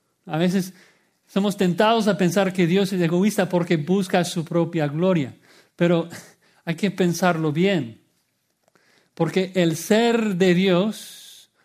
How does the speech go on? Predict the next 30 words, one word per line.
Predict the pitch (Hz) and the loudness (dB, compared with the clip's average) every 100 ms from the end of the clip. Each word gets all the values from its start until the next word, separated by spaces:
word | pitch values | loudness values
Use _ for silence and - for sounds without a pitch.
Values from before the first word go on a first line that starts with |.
| - | -2
habita | 170 160 208 240 208 | 0 2 0 0 0
eternamente | 190 190 185 185 185 185 190 185 | 0 0 2 0 0 0 -2 0
en | 175 175 170 | 0 0 -2
tres | 214 233 220 | -2 0 -2
personas, | - 175 170 208 175 147 | -2 -2 -2 -4 -4 -6
Padre, | - 190 196 180 | 0 0 2 -2
Hijo | 185 202 175 | -4 -4 -6
y | |
Espíritu | 151 - 156 151 147 | -6 -6 -6 -6 -8
Santo. | 175 185 175 123 - - - | -4 -4 -6 -14 -18 -20 -4
Y | 175 | 0
lo | 175 | 0
que | 170 170 | 0 0
vemos | 202 240 233 | 0 -2 -2
en | 185 196 | -2 -2
este | 262 254 | -2 -2
pasaje, | 190 160 165 151 175 | -2 -2 -2 -4 -6
como | 165 151 | -6 -6
el | 151 | -2
resto | 165 196 202 | 0 -2 -2
de | 175 | -2
la | 151 | -2
Biblia, | 143 214 185 143 147 _ - 180 | -2 -4 -4 -6 -10 _ -20 -2
es | 175 175 | -2 0
que | 202 | 2
el | 180 | 2
Hijo | 240 233 202 | 2 0 -2
no | 196 233 | 0 0
busca | 196 240 233 208 | 0 -2 0 -2
gloria | 175 185 208 202 185 - | 0 -2 0 0 -4 -12